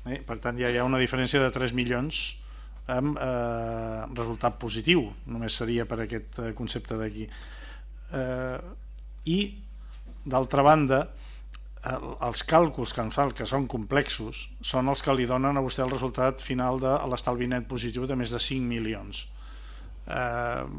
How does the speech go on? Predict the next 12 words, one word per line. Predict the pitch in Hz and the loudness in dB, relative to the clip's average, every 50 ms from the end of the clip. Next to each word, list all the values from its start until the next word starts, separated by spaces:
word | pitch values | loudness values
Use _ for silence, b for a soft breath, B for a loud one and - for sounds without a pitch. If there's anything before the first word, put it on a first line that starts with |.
| 143 147 - - - - - - - 139 120 | -10 -10 -10 -12 -12 -14 -14 -12 -10 -8 -4
jo | 131 | -2
és | 147 - | -2 -2
que | - 180 160 | 0 0 0
no | 147 147 156 | 4 6 6
acabo | 156 147 - 170 156 151 156 160 156 156 | 6 6 8 6 6 6 6 4 4 6
de, | 151 156 | 6 6
eh, | 160 160 151 147 143 139 139 135 131 131 131 127 127 123 123 127 127 139 B B B B B B - - | 6 4 4 0 -2 0 0 0 0 -2 -2 -4 -4 -4 -4 -6 -6 -8 B B B B B B -8 -6
vostè | 139 - - 170 | -6 0 0 2
ha | - 180 | 2 2
fet | 165 - 175 | 2 2 2
un, | 170 165 156 | 2 2 2
eh, | 160 - - 151 143 139 | 0 -2 -4 -4 -4 -4